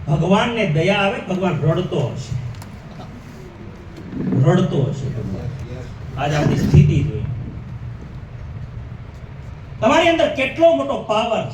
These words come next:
સાક્ષાત ઈશ્વર. અરે ખાલી આમાંથી કોઈનો હગા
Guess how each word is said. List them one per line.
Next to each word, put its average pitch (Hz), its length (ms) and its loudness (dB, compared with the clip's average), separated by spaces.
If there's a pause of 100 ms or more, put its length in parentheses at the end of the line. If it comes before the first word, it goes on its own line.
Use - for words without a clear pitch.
સાક્ષાત 214 680 -2
ઈશ્વર. 147 340 0 (2500)
અરે 254 280 4
ખાલી 254 240 2
આમાંથી 254 360 0
કોઈનો 240 360 -2
હગા 220 800 0